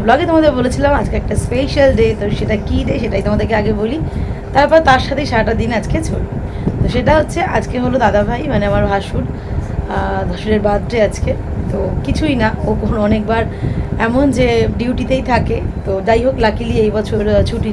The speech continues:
নিয়েছে। তার জন্য ইচ্ছে হলো সবাই মিলে, আহ, সবাই মিলে বলতে just পরিবারের সবাই মিলে একটু একসাথে খাওয়া দাওয়া, এটাই হলো আমাদের কাছে জন্মদিন, বা এতেই হয়তো একটু আনন্দ পাবে। তাই দিদিয়াদের just, আহ,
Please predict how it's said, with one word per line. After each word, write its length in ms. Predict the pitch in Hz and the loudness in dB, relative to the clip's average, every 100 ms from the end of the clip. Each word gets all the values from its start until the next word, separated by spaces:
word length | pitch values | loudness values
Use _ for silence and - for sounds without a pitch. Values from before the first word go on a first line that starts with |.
| 208 | -2
নিয়েছে। 300 | 214 214 - - - - - - - - 240 | 0 0 0 -2 -4 -4 -4 -6 -2 0 4
তার 140 | 247 240 | 4 6
জন্য 140 | 302 330 | 4 4
ইচ্ছে 160 | - - | 2 2
হলো 120 | 302 320 | 4 2
সবাই 260 | 269 247 247 | 2 2 4
মিলে, 180 | 269 302 359 - | 2 2 0 0
আহ, 320 | 226 214 208 | 0 0 0
সবাই 160 | 214 240 | 0 2
মিলে 120 | 262 262 | 2 4
বলতে 160 | 269 311 | 2 2
just 160 | 277 - - | 0 0 -4
পরিবারের 400 | 233 240 233 247 226 | -2 0 0 0 0
সবাই 160 | 214 208 | 0 0
মিলে 160 | 214 262 277 | 0 0 0
একটু 160 | - 202 | 0 0
একসাথে 280 | 185 - 185 185 | 0 -2 -4 0
খাওয়া 180 | 214 226 | 2 2
দাওয়া, 180 | 254 302 320 - - - - | 2 2 0 -4 -2 -2 -2
এটাই 180 | 226 311 302 | 0 2 2
হলো 100 | 277 247 | 4 4
আমাদের 180 | 233 233 | 2 -2
কাছে 140 | 226 208 | 0 2
জন্মদিন, 440 | 202 196 214 240 294 - - - - - - - | 2 2 0 -2 -4 -6 -6 -6 -6 -4 -4 -2
বা 80 | 220 226 | -2 -2
এতেই 180 | 226 262 | 0 0
হয়তো 180 | 254 233 | 0 -2
একটু 120 | 214 214 | -4 -2
আনন্দ 220 | 190 196 214 202 | -2 -2 -2 -2
পাবে। 180 | 196 196 - - - - | -2 -2 -2 -6 -6 -6
তাই 120 | - 254 | -2 0
দিদিয়াদের 400 | 240 240 247 269 247 | 0 0 0 0 0
just, 200 | 240 - | -2 0
আহ, 260 | 214 202 | 0 0